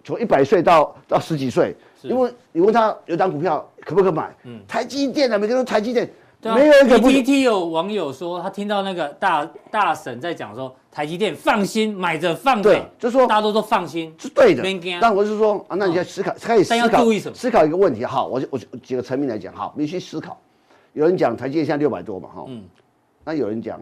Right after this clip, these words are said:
Speaker 1: 七百，有人八百，
Speaker 2: 嗯。
Speaker 1: 有九百，有一千，好。
Speaker 2: 对。
Speaker 1: 你也可以思考的问题说，台积电一千的时候是，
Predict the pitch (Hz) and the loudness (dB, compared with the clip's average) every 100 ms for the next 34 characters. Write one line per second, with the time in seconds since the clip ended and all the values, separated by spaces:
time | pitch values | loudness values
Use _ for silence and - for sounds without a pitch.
0 | 69 - 127 104 - - 98 98 95 107 | -16 -12 -10 -10 -14 -14 -12 -10 -6 -6
1 | 107 - - 101 101 110 110 - 76 92 | -6 -10 -14 -14 -12 -8 -8 -10 -12 -12
2 | 101 110 90 - 76 120 95 139 175 185 | -12 -14 -14 -16 -16 -16 -12 -6 -4 -4
3 | - 180 98 117 110 95 113 107 _ _ | -6 -6 -4 -4 -8 -10 -12 -12 _ _
4 | _ - 131 151 156 165 - 135 113 107 | _ -10 -8 -6 -8 -10 -6 -6 -6 -10
5 | 95 | -12